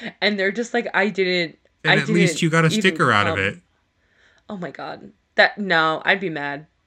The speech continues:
Speaker 1: <laughs>
Speaker 2: Well, you would be even more mad if you left and was just like, "The fuck?"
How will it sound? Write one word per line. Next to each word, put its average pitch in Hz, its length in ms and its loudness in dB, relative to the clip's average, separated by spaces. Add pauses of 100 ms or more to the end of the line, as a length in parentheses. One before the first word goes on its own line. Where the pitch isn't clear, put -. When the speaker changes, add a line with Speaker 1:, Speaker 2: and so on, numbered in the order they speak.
(240)
Speaker 1:
<laughs> - 80 -6 (1300)
Speaker 2:
Well, 190 80 2
you 190 120 4
would 196 160 4
be 190 80 4 (100)
even 175 240 4
more 170 220 4
mad 117 240 0
if - 120 -8
you 139 80 0
left 123 400 -2
and 143 80 -2
was 127 160 -4
just - 220 -14
like, 131 340 -4 (240)
"The 131 140 -6
fuck?" 135 400 -10